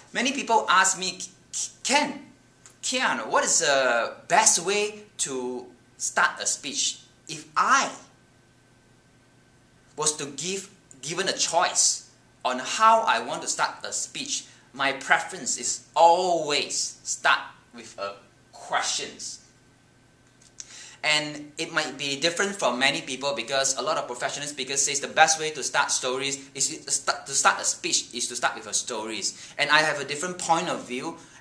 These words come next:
And the reason for that is very simple because I think in a, in this new, like, in, in this new environment where we want to present and we want to connect with the audience, the best way is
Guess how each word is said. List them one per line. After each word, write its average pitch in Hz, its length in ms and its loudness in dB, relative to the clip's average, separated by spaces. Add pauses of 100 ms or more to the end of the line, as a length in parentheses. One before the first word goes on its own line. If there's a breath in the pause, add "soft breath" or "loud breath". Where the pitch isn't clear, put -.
And 147 140 -2
the 156 80 0
reason 190 300 -2
for 135 160 -4
that 156 260 2
is 120 140 -4
very 151 200 0
simple 131 360 -2
because 127 600 -2 (880 loud breath)
I 156 80 4
think 214 400 -6 (120)
in 143 140 -6
a, 120 440 0
in 143 60 -6
this 151 280 2
new, 180 460 -6 (720)
like, 139 320 -4 (160)
in, 147 300 -10 (180)
in 139 160 -6
this 160 180 0
new 185 160 -2
environment 160 680 4
where 131 120 -2
we 113 80 -10
want 147 180 -6
to 127 40 -6
present 139 540 -6
and 117 160 -10
we 120 60 -10
want 139 160 -8
to 127 60 -12
connect - 580 -8
with 113 180 -18
the 110 160 -12
audience, 107 800 -10
the 175 80 -6
best 226 400 0
way 220 120 -2
is - 420 -2